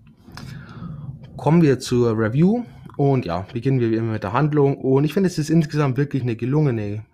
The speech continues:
ähm, ja, Geschichte über eben diese beiden Williams-Schwestern. Es gelingt dem Film eben vor allem auch die Geschichte von Richard Williams und eben auch den Schwestern natürlich, ähm, spannend und unterhaltsam zu erzählen.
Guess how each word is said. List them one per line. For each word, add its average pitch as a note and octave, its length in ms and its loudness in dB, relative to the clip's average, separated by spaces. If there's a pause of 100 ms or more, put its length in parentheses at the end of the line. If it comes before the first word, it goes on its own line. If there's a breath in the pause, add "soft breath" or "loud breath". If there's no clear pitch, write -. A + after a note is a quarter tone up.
ähm, G2+ 400 -8 (260)
ja, D#3+ 180 0
Geschichte F3+ 720 -2 (320 loud breath)
über C3 220 0
eben A2 160 -2
diese A2 220 -8
beiden G#2 340 -6
Williams-Schwestern. D3+ 960 -2
Es - 140 -10
gelingt C3+ 280 -2
dem A#2 120 -4
Film B2+ 460 -2 (380 loud breath)
eben A2+ 600 -4 (320)
vor - 200 -4
allem D3 240 4
auch A2+ 240 -2
die A#2 160 -6
Geschichte A2+ 420 -4
von A#2 200 -6
Richard D#3+ 360 0
Williams C#3 880 -2 (300)
und A2 380 -6
eben A2 200 -6
auch G2+ 100 -8
den G2+ 120 -12
Schwestern B2 320 -2
natürlich, A#2+ 320 -2 (300 loud breath)
ähm, G#2 180 -2
spannend C#3 460 0
und G#2+ 80 -2
unterhaltsam G#2+ 560 -2
zu - 120 -8
erzählen. D3+ 520 0